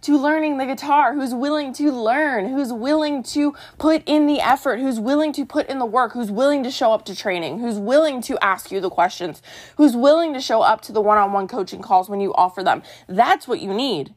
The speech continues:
You just need someone who's willing to come to the lessons and pick up the guitar and look a little dumb. You don't need an influencer. Your job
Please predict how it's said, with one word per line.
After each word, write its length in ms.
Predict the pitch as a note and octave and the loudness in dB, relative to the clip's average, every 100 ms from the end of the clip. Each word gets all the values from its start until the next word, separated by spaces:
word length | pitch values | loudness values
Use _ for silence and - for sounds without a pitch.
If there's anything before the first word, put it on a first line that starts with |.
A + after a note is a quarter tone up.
| _ _ _ - | _ _ _ -6
You 200 | A#3 A3+ | -4 0
just 260 | D4 F4+ | 0 0
need 180 | C#4+ A3 | -4 -2
someone 260 | C#4+ B3+ A#3 | -2 -2 -2
who's 180 | A3+ | -4
willing 280 | G3 C#4 B3 | 0 0 0
to 60 | F3 | -4
come 200 | - B3+ | -4 -4
to 60 | G3+ | -4
the 100 | E3+ | 0
lessons 480 | F#3 B3 G3 F3+ | 2 2 -4 -10
and 100 | - | -10
pick 140 | - F#3+ | -6 -4
up 120 | C3+ | -4
the 60 | D#3 | -6
guitar 440 | E3 - B3 B3 | -6 2 4 4
and 220 | - F#3 | 0 -2
look 180 | A3+ C4+ | -2 -2
a 60 | G3 | -2
little 360 | A3 G#3 D#3 | 2 2 0
dumb. 520 | D#3 F#3 A3 C#3 G2+ _ _ _ _ _ _ _ | 0 2 2 -2 -12 _ _ _ _ _ _ _
You 180 | - G#3 | -8 0
don't 260 | A#3+ B3 - | 2 2 -4
need 420 | G3 A3 B3+ A#3+ | -8 -6 -6 -4
an 160 | - G3+ | -6 -4
influencer. 760 | F#3+ G#3 F#3+ F3+ D#3+ E3+ - _ _ _ _ _ _ _ | -6 -6 -6 -8 -10 -14 -16 _ _ _ _ _ _ _
Your 260 | F#3+ A3+ C#4 | -4 0 0
job 400 | D4 C4+ A3+ | 2 4 2